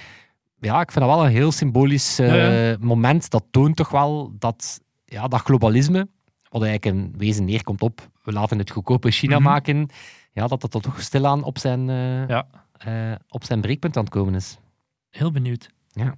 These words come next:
Speaker 2: Freddy
Speaker 1: Molly, had jij geen spelletje voor mij?
Speaker 2: Ah ja, oké. Ik ga straks, ik ga straks een woord gebruiken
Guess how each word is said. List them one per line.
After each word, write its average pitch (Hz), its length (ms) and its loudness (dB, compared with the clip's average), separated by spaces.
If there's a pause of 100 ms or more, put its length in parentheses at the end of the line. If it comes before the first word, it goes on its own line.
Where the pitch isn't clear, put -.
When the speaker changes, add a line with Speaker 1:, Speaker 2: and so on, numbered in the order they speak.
Speaker 2:
Freddy 160 280 0
Speaker 1:
Molly, 135 160 2
had 117 120 -4
jij 104 120 0
geen 98 160 -2
spelletje 127 360 -6
voor 101 120 -2
mij? 95 180 -2
Speaker 2:
Ah 135 140 2
ja, 123 160 4
oké. 117 180 -6
Ik 143 180 -6
ga 139 80 -4
straks, - 320 -6
ik - 140 -10
ga 151 100 0
straks 208 300 -2
een 156 100 2
woord 175 540 -4
gebruiken 196 680 -8